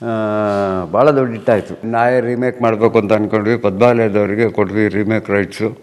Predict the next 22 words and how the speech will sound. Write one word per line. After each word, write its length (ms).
ಅವಾಗೆಲ್ಲ 440
ಎಷ್ಟು 680
ಆರು 220
ಲಕ್ಷ, 200
ಏಳು 280
ಲಕ್ಷ 220
ಕೊಟ್ಬಿಟ್ವಿ 520
ಅಷ್ಟೇ 220
ನಾನು. 500
ಆಲ್ 600
ತೆಲುಗು, 440
ತೆಲುಗು, 380
ಹಿಂದಿ, 380
ತಮಿಳು 380
ಎಲ್ಲ, 200
ಆಲ್ 400
ಲ್ಯಾಂಗ್ವೇಜ್ 600
ಡ-, 480
ರೀಮೇಕ್ 360
ಆಯ್ತಲ್ಲ 320
ಅದು 140
ಪಿಕ್ಚರ್ 280